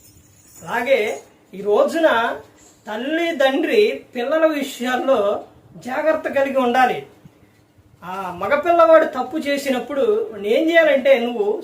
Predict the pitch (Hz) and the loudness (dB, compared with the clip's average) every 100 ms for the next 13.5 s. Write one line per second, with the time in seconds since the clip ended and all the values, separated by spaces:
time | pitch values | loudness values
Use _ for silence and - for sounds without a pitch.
0 | - 277 - 370 - 330 311 - - _ | -12 -14 -8 -8 -4 -4 -4 -8 -16 _
1 | _ _ _ _ _ _ _ _ _ _ | _ _ _ _ _ _ _ _ _ _
2 | _ _ _ _ _ _ - 220 175 233 | _ _ _ _ _ _ -20 -20 -10 -10
3 | 240 349 349 320 339 349 349 - - 208 | -6 0 4 4 6 6 6 2 -4 -8
4 | 208 202 190 214 285 294 269 247 240 240 | -4 -2 0 0 2 0 -2 -4 -2 -2
5 | 202 190 - - - - 220 - 269 214 | -4 -6 -12 -20 -18 -12 -12 -10 -6 -4
6 | 202 170 196 269 - 285 277 247 233 240 | -4 -6 -6 -8 -8 -8 -8 -8 -8 -8
7 | 220 214 190 - _ _ 180 196 208 214 | -6 -2 -4 -6 _ _ -14 -8 -8 -6
8 | 214 214 160 202 220 233 233 214 - - | -8 -8 -4 -2 0 0 -2 -2 -10 -6
9 | 269 539 - _ 175 170 170 - 175 - | -4 -4 -10 _ -18 -14 -14 -16 -20 -20
10 | _ _ 175 208 262 269 247 233 226 214 | _ _ -10 -8 -6 -6 -2 -2 -2 -4
11 | 208 196 202 208 202 202 277 240 208 - | -4 -4 -4 -4 -6 -2 0 -2 -6 -4
12 | 269 381 554 - - 196 294 311 240 285 | -2 -2 -6 -14 -14 -6 -4 -2 -4 -2
13 | 349 320 - 381 | 0 0 0 -2